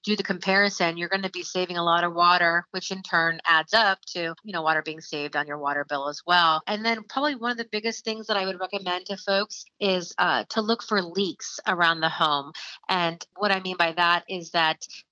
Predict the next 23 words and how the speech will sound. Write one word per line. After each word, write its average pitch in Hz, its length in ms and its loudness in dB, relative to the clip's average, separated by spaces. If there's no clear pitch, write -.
you, 226 160 -6
you 226 200 0
inevitably, 208 500 2
you're 190 140 2
falling 202 320 2
asleep 185 420 -2
and 180 100 2
all 175 120 4
of 175 80 0
a 185 80 0
sudden 175 260 0
you, 175 220 -8
you 180 80 -4
know, 165 100 0
they 165 80 -2
hear 175 220 -2
the 170 80 -2
drip, 190 240 -4
drip, 190 220 -6
drip - 220 -6
from - 140 -12
the 190 80 -6
faucet 170 480 0